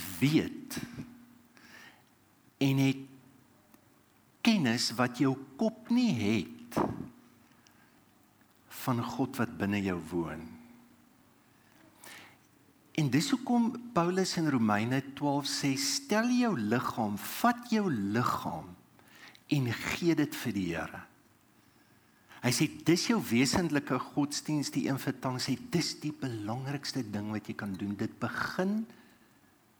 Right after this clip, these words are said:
met jou liggaam." Ons gaan vanoggend kyk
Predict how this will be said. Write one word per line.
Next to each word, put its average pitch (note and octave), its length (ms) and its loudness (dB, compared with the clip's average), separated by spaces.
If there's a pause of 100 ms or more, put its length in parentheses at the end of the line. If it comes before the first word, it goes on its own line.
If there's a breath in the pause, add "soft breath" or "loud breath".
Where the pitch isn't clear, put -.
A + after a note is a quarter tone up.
(100)
met G2+ 220 -4
jou F#2+ 140 -2
liggaam." - 540 -8 (3250 loud breath)
Ons E3 180 -2
gaan A3+ 160 0
vanoggend - 560 -2 (120)
kyk A#2+ 460 -2